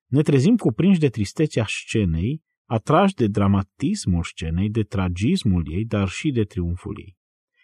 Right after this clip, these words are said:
Și în timp ce am meditat asupra acestui pasaj în ultimele două săptămâni, încercând să identific o modalitate prin care să ne purtăm prin acest pasaj și să înțelegem sensul profund al acestuia,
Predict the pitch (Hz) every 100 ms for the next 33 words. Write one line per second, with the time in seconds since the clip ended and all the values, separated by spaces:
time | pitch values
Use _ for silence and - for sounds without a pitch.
0 | _ - 160 127 269 262 175 135 117 110
1 | 185 156 - 113 139 - 113 95 90 143
2 | 127 98 123 127 107 90 92 123 - 113
3 | - 69 92 123 _ _ _ - 131 139
4 | 233 226 170 131 117 165 151 127 107 104
5 | 98 98 98 156 135 117 104 107 101 107
6 | 92 101 92 - 151 202 180 101 90 101
7 | - 82 - 80 120 - _ _ - 117
8 | 117 113 120 156 156 117 - 160 139 117
9 | 110 98 170 196 139 98 87 - 117 147